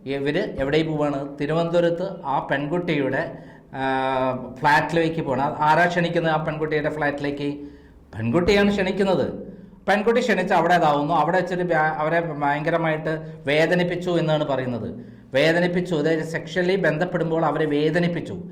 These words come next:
പീഡിപ്പിച്ചു എന്നാണ് പറയുന്നത്. അവരെ ശരീരത്തിലൊക്കെ മുറിവേൽപ്പിക്കുകയൊക്കെ ചെയ്തു എന്നാണ് പറയുന്നത്.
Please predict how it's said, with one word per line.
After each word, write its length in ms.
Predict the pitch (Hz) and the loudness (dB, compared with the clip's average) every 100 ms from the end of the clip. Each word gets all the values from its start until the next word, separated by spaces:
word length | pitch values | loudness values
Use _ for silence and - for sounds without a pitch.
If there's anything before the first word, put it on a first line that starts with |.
| - - - - | -16 -20 -14 -2
പീഡിപ്പിച്ചു 480 | 156 180 185 202 196 | 2 2 2 0 2
എന്നാണ് 300 | 175 165 156 | 4 2 2
പറയുന്നത്. 480 | 143 135 131 123 131 | 0 0 0 -2 0
അവരെ 520 | 131 127 139 165 160 | 0 2 2 0 -2
ശരീരത്തിലൊക്കെ 640 | 156 151 165 175 170 170 | 0 0 0 0 -2 0
മുറിവേൽപ്പിക്കുകയൊക്കെ 920 | 156 147 160 165 165 160 165 165 170 | 0 0 2 0 0 -2 0 0 -2
ചെയ്തു 260 | 160 147 147 | -2 0 0
എന്നാണ് 240 | 151 139 | 0 0
പറയുന്നത്. 500 | 127 107 104 95 - | 0 -2 -4 -8 -12